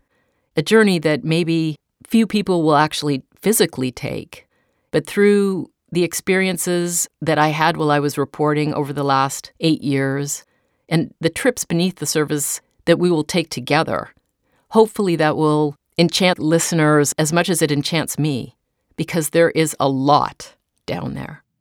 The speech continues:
If I had to describe what it was like to record my audiobook in one word,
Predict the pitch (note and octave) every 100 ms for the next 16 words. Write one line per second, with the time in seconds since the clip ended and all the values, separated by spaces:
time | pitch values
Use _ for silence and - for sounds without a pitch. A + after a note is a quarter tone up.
0 | _ _ _ _ _ _ _ _ _ _
1 | _ _ _ - D3+ F#3 G3+ A3 G#3+ F#3+
2 | D#3+ - - E3+ F3 D#3 C#3+ A#2+ C#3+ D#3
3 | D#3+ D#3 - D3+ C#3+ - E3 E3 D3+ C3
4 | C#3 C#3+ C#3+ C#3+ C#3 C#3+ C#3 D3+ F3 D#3
5 | C3+ G#2+ F#2+